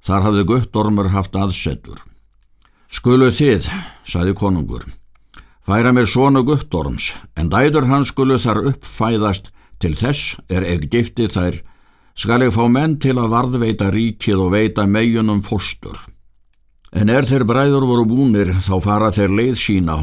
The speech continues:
og byrjaði þeim vel. Komu þeir um vorið í Vík austur til Túnsbergs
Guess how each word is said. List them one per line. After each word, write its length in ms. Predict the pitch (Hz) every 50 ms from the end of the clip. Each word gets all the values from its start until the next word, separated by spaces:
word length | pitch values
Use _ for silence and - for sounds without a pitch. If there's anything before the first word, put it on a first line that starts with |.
| - -
og 160 | - 82 82 82
byrjaði 500 | 104 110 113 117 110 107 107 101 98 98 92
þeim 180 | 101 98 101 110
vel. 280 | 107 101 80 67 65 - - - - _ _ _ _ _ _ _ _ _ _ _ _ _ _
Komu 220 | - 110 117 123
þeir 220 | 101 117 127 127 127
um 100 | 120 113
vorið 380 | 120 131 139 143 143 139 117
í 80 | 104 95
Vík 340 | 107 123 139 139 139 - 135
austur 460 | 131 131 - - - - 123 110 95
til 160 | - 90 85
Túnsbergs 800 | 73 - 101 127 135 - - - 107 104 101 101 - - - -